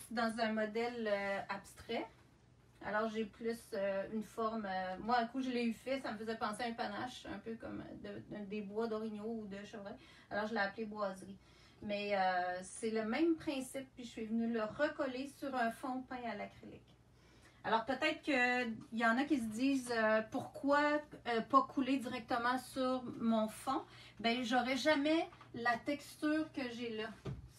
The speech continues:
Si je vous le montre un peu en, en épaisseur, vous voyez, c'est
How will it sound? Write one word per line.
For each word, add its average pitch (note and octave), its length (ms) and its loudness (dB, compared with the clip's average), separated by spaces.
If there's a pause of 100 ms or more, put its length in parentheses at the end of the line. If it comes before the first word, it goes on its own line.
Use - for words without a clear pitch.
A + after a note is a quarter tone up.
Si C4+ 180 0
je C4 60 2
vous C4+ 120 2
le C4 100 6
montre D4 400 4
un A#3 160 4
peu C#4 400 -4
en, G#3+ 460 2 (480)
en A3 180 4
épaisseur, A#3 480 2
vous B3+ 80 0
voyez, B3 340 2
c'est A#3+ 160 -4